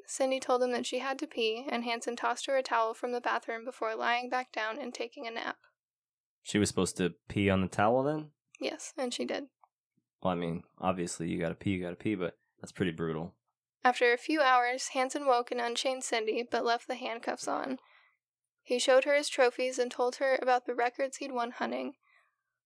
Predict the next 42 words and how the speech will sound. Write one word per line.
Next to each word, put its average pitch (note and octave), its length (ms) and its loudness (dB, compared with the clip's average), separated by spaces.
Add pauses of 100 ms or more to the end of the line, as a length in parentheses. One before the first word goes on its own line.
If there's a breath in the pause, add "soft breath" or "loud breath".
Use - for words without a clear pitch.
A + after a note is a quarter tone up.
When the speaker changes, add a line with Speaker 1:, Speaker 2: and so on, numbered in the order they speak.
(120)
Speaker 1:
Looking B3 280 2
at A#3+ 80 2
one A#3+ 160 4
of A#3 80 -6
his A#3+ 120 2
plaques, - 500 -2
Cindy C#4 340 0
realized B3 460 6
that B3 80 2
the B3 100 0
name A#3+ 280 0
he'd B3+ 160 -6
given A#3 260 2
her A#3 160 -2
was A#3 220 -6
wrong. A#3+ 460 2
His B3 180 -4
name A#3+ 200 0
was B3 160 -8
Robert A3+ 320 2
Hanson. - 520 -6 (880)
She - 180 2
also C#4 400 6
realized A3+ 480 4
that - 120 0
him B3 160 -2
showing C4 520 0
something A#3+ 540 0 (240)
with A#3+ 140 -4
his A#3+ 140 -6
real C4 160 6
name A#3+ 240 2
on G#3+ 120 2
it A3+ 160 -2
meant A#3 200 -2
that A#3 120 -4
he A#3+ 120 -8
was A#3 160 -6
going A3+ 280 -4
to A#3 60 -4
kill - 240 -6
her. C4 260 -6